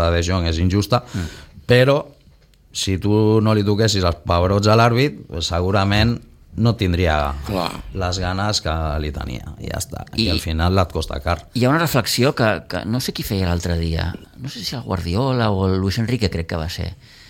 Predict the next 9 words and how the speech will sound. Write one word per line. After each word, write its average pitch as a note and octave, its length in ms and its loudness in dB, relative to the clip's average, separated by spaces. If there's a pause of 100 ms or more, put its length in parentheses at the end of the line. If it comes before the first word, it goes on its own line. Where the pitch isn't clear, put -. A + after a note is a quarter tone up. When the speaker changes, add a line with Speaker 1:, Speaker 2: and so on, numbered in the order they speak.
(460)
Speaker 2:
Dius, D#2+ 200 -8
bueno, F#2 480 -2
aquí A2+ 240 -8
estem C#3+ 240 -4
parlant C3 240 0
molt, C#3+ 600 2 (360)
però G2+ 420 0 (520)
Mikel C#3+ 400 2
Arteta, B2 460 -2